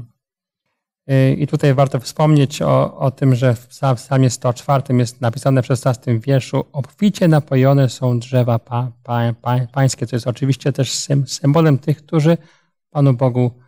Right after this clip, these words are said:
e, chcą słu-, słu-, służyć i Go uszanować. Że, że ci, którzy tak patrzą na Pana Boga i na to, co przeżywają, ci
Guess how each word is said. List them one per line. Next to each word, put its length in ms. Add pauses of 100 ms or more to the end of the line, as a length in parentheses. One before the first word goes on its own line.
(340)
e, 340
chcą 320
słu-, 220
słu-, 220
służyć 360
i 100
Go 160
uszanować. 720 (460)
Że, 360 (200)
że 240
ci, 200
którzy 500 (640)
tak 220
patrzą 300
na 140
Pana 240
Boga 240
i 60
na 140
to, 80
co 100
przeżywają, 360
ci 400